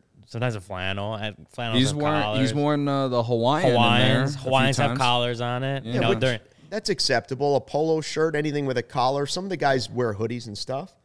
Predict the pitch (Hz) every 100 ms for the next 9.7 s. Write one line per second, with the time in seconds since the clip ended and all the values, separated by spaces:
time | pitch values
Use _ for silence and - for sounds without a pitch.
0 | - 202 202 139 120 120 156 147 190 156
1 | 120 110 104 - 104 95 120 110 156 -
2 | 139 101 - 135 131 - 110 - - 160
3 | 156 127 139 156 170 143 139 123 127 123
4 | 113 110 104 98 107 117 139 110 - 117
5 | 139 - 110 113 113 156 220 165 147 127
6 | 113 95 139 196 156 117 101 98 95 92
7 | 92 104 113 123 120 120 113 104 92 95
8 | 101 110 120 139 165 170 165 156 113 147
9 | 160 143 139 151 120 104